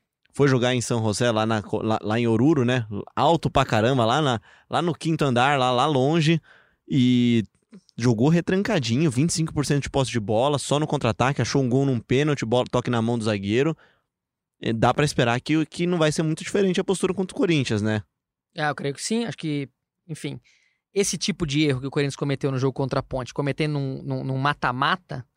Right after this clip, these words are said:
Speaker 1: Que cometeu em dois mil e quinze também,
Speaker 2: que
Speaker 1: né?
Speaker 2: come-,
Speaker 1: Se você
Speaker 2: isso que eu ia
Speaker 1: for ver,
Speaker 2: falar,
Speaker 1: é isso, né?
Speaker 2: exatamente. Não, não é uma novidade, né? Não foi uma, uma exclusividade do jogo contra a Ponte.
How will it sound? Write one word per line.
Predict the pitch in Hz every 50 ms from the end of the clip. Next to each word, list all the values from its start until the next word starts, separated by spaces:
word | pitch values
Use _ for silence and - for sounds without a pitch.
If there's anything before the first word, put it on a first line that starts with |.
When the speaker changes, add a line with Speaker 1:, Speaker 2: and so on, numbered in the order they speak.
| _ _ -
Speaker 1:
Que | - -
cometeu | - 202 196 151 143 170
em |
dois | 190 180 165
mil | 196 214
e |
quinze | - 190 190 180 -
também, | - 107 107 104 101
Speaker 2:
que | 101
Speaker 1:
né? | 104
Speaker 2:
come-, | - 185 180
Speaker 1:
Se | 160
você | 160
Speaker 2:
isso | 156 180
que | 175
eu | 156
ia |
Speaker 1:
for | 151 139
ver, | - -
Speaker 2:
falar, | 208 202 160
Speaker 1:
é | 143
isso, | 143 -
né? | - -
Speaker 2:
exatamente. | 180 214 233 220 196 196 175 151 - -
Não, | 143 139 143 143 143 143
não | 147 147 147 143
é | 143 151
uma | 170 190 190
novidade, | 196 196 190 208 156 143 147 151 147 131
né? | 135 135
Não | 135 135
foi | - - 131 -
uma, | - 185 - - - - - - - - - - _ -
uma | 151
exclusividade | 147 - - 156 143 143 156 151 151 139 147 147 151
do | 151
jogo | 147 147 156 147
contra | 165 165 156 185 180
a |
Ponte. | 180 - 151 139 135 123 - - 127 -